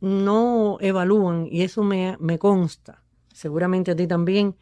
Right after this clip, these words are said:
como profesor de, de estas materias, porque maestro eres desde hace años.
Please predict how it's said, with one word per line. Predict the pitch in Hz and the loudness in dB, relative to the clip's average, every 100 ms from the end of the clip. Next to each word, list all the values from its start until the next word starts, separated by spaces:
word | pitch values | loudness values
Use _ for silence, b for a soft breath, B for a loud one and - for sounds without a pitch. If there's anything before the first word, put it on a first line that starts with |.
| b b b | b b b
como | - 180 165 | -6 -4 -4
profesor | 160 - 160 208 208 196 | -6 -8 -6 -2 -2 -2
de, | 175 160 143 - | -2 -2 -6 -10
de | 170 160 165 | -10 -6 -6
estas | 165 190 160 | -4 -6 -4
materias, | 170 160 214 190 143 117 - _ _ | -4 0 2 2 -2 -8 -16 _ _
porque | 139 147 | -14 -8
maestro | 147 147 151 - 160 | -4 -4 -4 -4 -2
eres | 170 175 151 - _ _ _ _ | 0 -2 -6 -12 _ _ _ _
desde | 170 160 170 | -4 -2 -2
hace | 165 185 | -4 -2
años. | 214 185 120 - | 0 -2 -6 -14